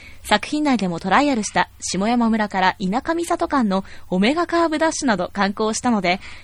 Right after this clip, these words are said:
実際はもっと到着に時間がかかったのですが、とても楽しく、そんなに苦痛ではなかったですね。田切駅には聖地名物のノートが置かれてあり、私も一筆書いてきました。空気もきれいで、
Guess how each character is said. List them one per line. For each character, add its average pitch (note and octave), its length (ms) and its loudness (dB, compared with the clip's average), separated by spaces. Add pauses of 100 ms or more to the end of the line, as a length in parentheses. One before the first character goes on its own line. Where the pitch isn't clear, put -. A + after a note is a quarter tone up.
(120)
実 F#3+ 140 -2
際 C4 260 4
は C4 100 4
も B3 120 2
っ - 40 -4
と G#4 100 0
到 C4 180 2
着 A3 180 -2
に G#3 220 2
時 F3 120 -2
間 G#3+ 160 2
が C#4+ 120 0
か C#4 100 -2
か D#4 80 4
っ D#4 60 0
た D4+ 100 -6
の A3+ 80 0
で F#3 100 -4
す - 100 -6
が、 F3+ 180 0 (280)
と G3+ 100 -2
て A3 120 4
も B3 100 4
楽 A#3 220 0
し - 80 -4
く、 - 160 -2 (140)
そ F#3+ 120 0
ん F#3+ 40 0
な G3+ 80 0
に G#3 120 -4
苦 - 120 -10
痛 B3+ 160 0
で D4+ 60 0
は A#3+ 120 2
な F#3 100 -2
か E4+ 120 2
っ - 20 -8
た C4 120 -2
で G3 100 0
す - 120 -10
ね。 F#3+ 220 -2 (880)
田 G#3+ 100 4
切 C#4+ 180 4
駅 E4 240 0
に G3 120 2
は F3+ 180 2 (120)
聖 B3 240 2
地 D4 140 -2
名 C#4 160 2
物 G#3+ 220 -4
の F3 140 -2
ノ A#3+ 160 2
ー F4 40 2
ト C4+ 120 0
が F3 160 2
置 E3 80 -8
か G3 80 -2
れ G3 80 -2
て G#3 100 -2
あ G3+ 80 2
り、 F3+ 240 -2
私 F#3 340 -2
も B3+ 120 4
一 G3+ 120 -2
筆 - 320 -4
書 A#3 120 0
い E4+ 80 2
て C#4+ 80 0
き - 100 -4
ま G3 100 0
し - 80 -2
た。 G3 200 4 (920)
空 C4+ 200 4
気 G3+ 120 -4
も F3 140 -2
き - 100 -6
れ C4+ 120 2
い B3+ 40 0
で、 F#3+ 220 2